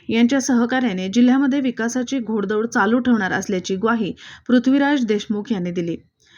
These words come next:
यावेळी ज्येष्ठ नेते चंद्रसेन देशमुख, राजेंद्र दीक्षित, गणित तांबोळी, दिलावर इनामदार, प्रकाश शिंदे, बाळासाहेब धम्मई, विलास धम्मई,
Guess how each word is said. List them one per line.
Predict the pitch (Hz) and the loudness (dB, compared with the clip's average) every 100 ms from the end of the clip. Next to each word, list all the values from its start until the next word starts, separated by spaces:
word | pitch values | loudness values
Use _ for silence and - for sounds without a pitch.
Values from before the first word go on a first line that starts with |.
| - | -2
यावेळी | 240 254 277 | 2 4 4
ज्येष्ठ | 247 269 240 | 2 0 2
नेते | 302 285 247 262 | 2 2 0 -2
चंद्रसेन | 254 214 220 240 277 269 262 - | -2 0 -2 -2 0 0 -2 -4
देशमुख, | 220 233 233 170 - _ - - | 0 2 2 -2 -8 _ -20 -4
राजेंद्र | 220 214 240 254 277 | 0 2 4 2 2
दीक्षित, | 240 233 - 185 - 220 | 0 0 -2 -6 -6 -4
गणित | 226 247 247 | 2 2 0
तांबोळी, | 226 196 214 208 165 _ _ _ - | -4 -2 0 0 -2 _ _ _ -2
दिलावर | 214 240 247 277 | 4 4 4 2
इनामदार, | 269 220 220 196 165 | 0 0 -2 -4 -6
प्रकाश | - 214 240 247 | -6 -4 -4 -2
शिंदे, | 254 202 180 | -4 -4 -2
बाळासाहेब | 190 190 226 247 254 226 | 0 0 0 0 2 2
धम्मई, | 208 202 214 151 - _ _ - | 0 -2 -2 -6 -10 _ _ 0
विलास | 226 247 277 | 4 4 4
धम्मई, | 233 240 214 160 | 2 0 0 -4